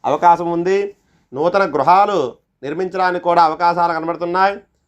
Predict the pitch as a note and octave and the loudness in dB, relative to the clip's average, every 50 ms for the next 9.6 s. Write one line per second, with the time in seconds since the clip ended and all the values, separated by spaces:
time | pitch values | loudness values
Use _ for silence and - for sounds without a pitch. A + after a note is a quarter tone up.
0 | _ _ _ A2 A#2+ C#3 D#3 D#3+ F3 F3+ F#3 F3+ F#3+ F#3 F3+ F3 - F3+ E3+ D#3+ | _ _ _ 2 4 4 6 4 4 2 0 -2 -4 -4 -4 -4 -4 -4 -2 -2
1 | D3 D#3+ E3+ F3 F3 F3 F3+ F#3 G3 G3 G3+ G3+ G3+ - _ _ _ - - - | -2 -2 -2 -2 -2 -2 0 2 2 2 0 -2 -6 -12 _ _ _ -20 -20 -20
2 | _ _ D#3+ F3+ F#3+ F#3 F#3 F#3 D#3 D#3+ E3+ E3+ - G3 G3 G3 F#3 F#3+ G3 F#3 | _ _ -2 0 0 0 0 0 -2 -2 -2 -2 0 0 0 2 2 0 2 2
3 | F#3 E3 D3 C3 C#3 D#3 F#3 F#3+ F#3+ F#3 F#3+ F#3+ F#3+ G3 G3 F#3 D3 B2 - - | 2 0 0 -2 0 2 2 4 4 4 2 2 4 4 4 4 2 0 -4 -8
4 | _ _ _ _ _ _ - C3+ C#3 E3 F3+ G3 G3 F#3+ G#3 G3 G3 F#3+ G#3 F#3+ | _ _ _ _ _ _ -10 -8 -6 -4 -2 -2 -2 -2 -2 -4 -4 -6 -4 0
5 | F#3+ F3+ F3+ F3 F3+ F3+ F3 F3+ F3 F3 F3+ E3+ D#3 D3 D#3+ E3+ E3+ E3+ E3+ E3 | 2 2 2 4 4 2 2 2 0 -2 -2 0 2 2 2 2 2 0 0 -2
6 | E3+ D#3+ C#3+ D3 D3 E3+ E3+ E3+ F3 F3 F3 F3 F3 F3 G3 G3+ G3+ G3+ G3+ - | 0 -2 -2 0 0 0 0 0 0 -2 -4 -4 -2 -2 0 0 0 -2 -4 -8
7 | _ _ _ _ _ _ _ _ _ G#2 A#2 C#3 D3+ D#3+ - F3+ F3 F3 F3 F3 | _ _ _ _ _ _ _ _ _ -2 2 2 2 4 4 4 4 4 2 0
8 | F3 F3+ F3 F3 E3+ F3 F3 E3 D3+ D3 D3+ - E3+ D3+ C#3 E3 F3 D#3+ C#3+ F3 | 0 -2 -2 -2 -2 -2 -2 -2 -2 -6 -6 -6 -6 -4 -4 -4 -6 -6 -4 -2
9 | F3 F3 F3 F3 E3+ E3+ F#3 F#3+ G3 G3+ G3 | -2 -2 -2 -2 -2 0 2 2 2 2 0